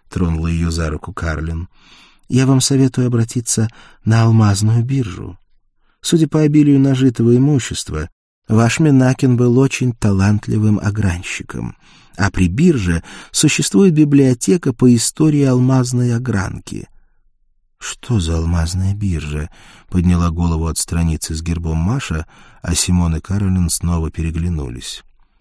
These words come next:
«Мари», ухмыльнулся Симон, «Антверпенская алмазная биржа — это наипервейшее место для любого огранщика и продавца камней. Она материнская,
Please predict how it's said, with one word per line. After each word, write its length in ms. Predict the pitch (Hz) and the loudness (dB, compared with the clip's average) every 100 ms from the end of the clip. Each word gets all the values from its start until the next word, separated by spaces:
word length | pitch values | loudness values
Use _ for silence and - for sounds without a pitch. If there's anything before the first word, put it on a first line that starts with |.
| _ _ | _ _
«Мари», 540 | 78 82 82 107 87 - _ _ | -4 0 4 4 2 -4 _ _
ухмыльнулся 680 | 71 - 80 73 65 - - | -14 -8 -6 -6 -10 -14 -12
Симон, 420 | - - 65 53 _ _ _ - | -10 -10 -12 -16 _ _ _ -6
«Антверпенская 920 | 90 87 80 87 104 98 95 - 85 | -2 -2 0 0 0 2 0 0 -2
алмазная 600 | 82 78 90 95 82 80 | -2 0 0 0 -2 -4
биржа — 520 | 76 80 117 107 78 - - - | -2 2 2 0 -6 -8 -20 -10
это 220 | - 95 92 | -4 0 4
наипервейшее 920 | 98 95 95 92 87 127 131 117 104 | 4 4 2 2 4 4 2 2 2
место 440 | 92 98 117 - | 4 2 0 -2
для 160 | 117 101 | 2 2
любого 480 | 92 82 98 110 90 | 2 2 2 2 0
огранщика 680 | 78 76 90 101 - 113 117 | -4 -4 0 0 -2 -4 -4
и 80 | 113 | -4
продавца 560 | 78 76 - - 65 | -4 -6 -8 -10 -10
камней. 520 | - 80 90 78 50 _ _ _ - | -8 -4 -4 -6 -10 _ _ _ -16
Она 440 | - 80 82 80 - - - | -6 -2 0 -2 -10 -20 -2
материнская, 1080 | 82 92 - 98 110 104 - - - - | 2 2 2 4 6 4 0 -10 -12 -14